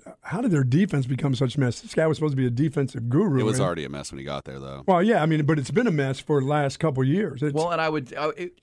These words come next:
Speaker 3: I think, and this is what Oklahoma fans will tell you on the positive side is Brett Venables last year did what Steve Sarkisian did in year one. There's just,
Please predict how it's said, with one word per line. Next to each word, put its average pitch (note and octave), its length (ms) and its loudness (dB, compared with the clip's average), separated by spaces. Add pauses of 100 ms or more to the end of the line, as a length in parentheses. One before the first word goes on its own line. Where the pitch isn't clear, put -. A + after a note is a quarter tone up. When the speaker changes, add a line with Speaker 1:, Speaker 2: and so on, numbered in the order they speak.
Speaker 3:
I F3 160 0
think, F#3+ 440 -6
and D3+ 240 -6
this D#3 140 -6
is C3 80 -8
what C#3 140 2
Oklahoma D3 360 0
fans B2+ 220 -4
will A#2+ 80 -8
tell C3 140 -2
you B2+ 60 0
on A#2 60 0
the G#2+ 60 -2
positive D3+ 420 -2
side B2+ 240 0
is B2+ 220 -2 (320)
Brett D#3 180 0
Venables D3+ 360 -2
last C#3 280 0
year C#3 120 -4
did C3 180 -2
what C3+ 140 -6
Steve C#3 220 -4
Sarkisian C#3 460 -4
did A#2 160 -2
in A#2 80 0
year A2+ 160 0
one. A2 240 0
There's A#2+ 200 0
just, C#3 260 -6